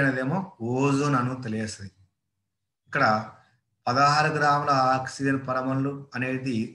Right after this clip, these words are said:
దీనికి సంబంధించింది, ఒక మోల్కు సంబంధించింది. అంటే ఒక మోల్ అంటే పదహారు గ్రాముల ఆక్సిజన్ పరమాణువులు,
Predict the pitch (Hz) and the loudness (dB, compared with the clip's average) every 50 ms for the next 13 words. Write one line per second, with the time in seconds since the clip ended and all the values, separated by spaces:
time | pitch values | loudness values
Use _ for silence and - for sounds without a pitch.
0 | - - 107 104 110 113 127 131 - - 131 127 131 127 123 123 - 131 131 123 | -14 -12 -8 -6 -4 -4 -4 -4 -6 -6 -8 -6 -6 -8 -8 -10 -10 -8 -6 -6
1 | 117 110 - 123 113 110 110 113 123 120 - - - 107 107 107 101 - - - | -6 -6 -6 -6 -6 -4 -4 -6 -8 -8 -10 -10 -8 -6 -6 -6 -6 -6 -8 -8
2 | - - 135 131 - - 117 117 120 120 127 139 139 139 139 139 165 170 165 139 | -6 -4 -4 -4 -4 -4 -4 -2 -2 -2 0 0 0 0 0 0 -2 -4 -4 -4
3 | - 107 113 113 127 139 139 139 - - 135 131 131 135 135 127 120 120 120 - | -6 -4 -2 0 2 2 2 2 0 0 -2 -2 -2 -2 -2 -2 -2 -4 -4 -6
4 | - 135 131 123 - 120 113 110 110 - 101 98 | -6 -6 -6 -6 -6 -6 -6 -6 -6 -6 -8 -10